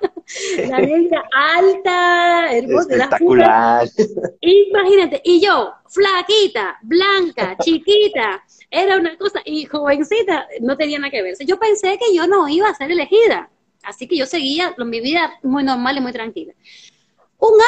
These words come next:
Speaker 1: año después, cuando llegan estas personas argentinas a Cuba para contratarnos,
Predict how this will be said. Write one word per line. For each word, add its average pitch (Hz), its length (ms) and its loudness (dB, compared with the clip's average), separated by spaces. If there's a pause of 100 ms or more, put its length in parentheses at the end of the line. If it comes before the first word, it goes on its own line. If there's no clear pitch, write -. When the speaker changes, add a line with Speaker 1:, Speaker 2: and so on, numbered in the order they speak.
(140)
Speaker 1:
año 392 120 4
después, 466 920 -2 (1000)
cuando 226 400 -4
llegan 320 480 -4
estas 247 260 -10
personas 311 440 -10
argentinas 302 580 -6
a 254 100 -12
Cuba 339 300 0
para 190 220 -8
contratarnos, 381 920 -2